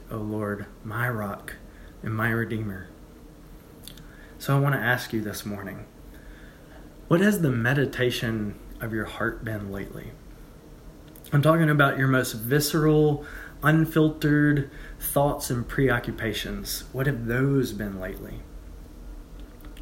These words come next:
Are they, "Wow, I am so thankful that I'm acceptable in God's sight because of what Christ has done"? Or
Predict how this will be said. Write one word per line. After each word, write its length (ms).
Are 120
they, 420
"Wow, 560
I 80
am 320
so 500
thankful 720
that 140
I'm 140
acceptable 840
in 140
God's 340
sight 420
because 280
of 120
what 200
Christ 340
has 160
done"? 380
Or 480